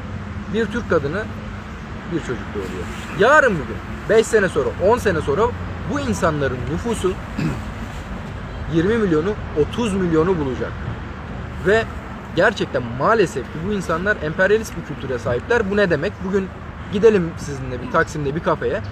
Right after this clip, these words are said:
Bir Türk garson, e, gelen bu sığınmacı ve kaçaklara hizmet vermek istediğinde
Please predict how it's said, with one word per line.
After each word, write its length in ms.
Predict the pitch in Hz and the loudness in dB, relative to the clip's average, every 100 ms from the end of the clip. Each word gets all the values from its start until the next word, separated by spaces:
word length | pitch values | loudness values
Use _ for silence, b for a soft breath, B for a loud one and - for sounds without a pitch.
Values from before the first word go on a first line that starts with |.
| - | -6
Bir 60 | 196 | -4
Türk 280 | 240 190 170 | -2 0 4
garson, 380 | 143 127 175 233 | 4 4 -2 -2
e, 720 | - - - - - - 131 117 110 107 107 | -8 -12 -10 -10 -12 -10 -6 -4 -2 -4 0
gelen 260 | 180 196 165 185 - - - - - - | 2 4 2 -2 -12 -10 -10 -10 -10 -6
bu 60 | 143 135 117 - - - - - - - | -4 -4 -8 -12 -12 -12 -12 -12 -10 -10
sığınmacı 680 | - 185 190 185 180 170 147 107 - 135 | -2 2 2 2 0 2 2 0 -4 -4
ve 100 | 127 | 0
kaçaklara 640 | 175 165 160 135 113 147 160 - - - - - - - - - - - - - - - - | 0 2 0 0 -2 -2 -4 -10 -12 -12 -12 -14 -14 -14 -14 -12 -12 -12 -12 -12 -12 -10 -6
hizmet 340 | 143 233 247 | 2 4 6
vermek 280 | 185 143 123 | 4 4 -4
istediğinde 580 | - 135 113 113 123 | -4 -4 -4 -6 -4